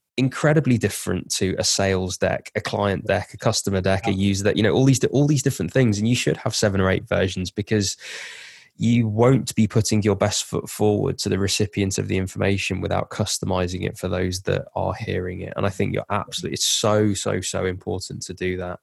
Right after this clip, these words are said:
And yeah, it's, it's funny 'cause, you know, <laughs> when I, when I listen, I mean, I'm in a pos-, slightly different position in the space that, that I, my go-to in my mind when I start seeing a bad pitch is just to,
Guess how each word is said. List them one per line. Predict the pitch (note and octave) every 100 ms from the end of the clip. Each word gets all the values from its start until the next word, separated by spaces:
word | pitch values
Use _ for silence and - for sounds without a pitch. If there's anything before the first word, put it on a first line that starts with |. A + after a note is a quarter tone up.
| -
And | F#2 F2+ F2+ - - - - - - - _ -
yeah, | A#2 A2
it's, | D#2+ A#2+ A2+
it's | A#2
funny | C#3+ B2+ G#2
'cause, | A#2 G2+
you |
know, | A2 A2+
<laughs> |
when | - - A#2+ -
I, | C#3 - - - - -
when | A2
I | A#2
listen, | A2+ A2 E2+
I |
mean, | A#2+ B2
I'm | B2
in | G2+
a |
pos-, | - F#2+
slightly | - A2+ G2 F#2
different | F#2 F2+
position | G2 F#2 -
in | F#2
the | F2+
space | - G2+ F#2+ F2+ -
that, | G2+ F#2+ -
that | - -
I, | G2 G#2 G#2+
my | - G#2+ A2+
go-to | G2+ G#2 F#2+ F#2+ G2+
in | F#2
my | F#2 F#2
mind | F#2+ G2+ F#2
when | F#2 F#2
I |
start | F#2 - F#2+ F#2+ -
seeing | G#2 G2 G2
a |
bad | F2+ F#2 F2+
pitch | - G#2 - -
is | G2
just | - G#2+ -
to, | B2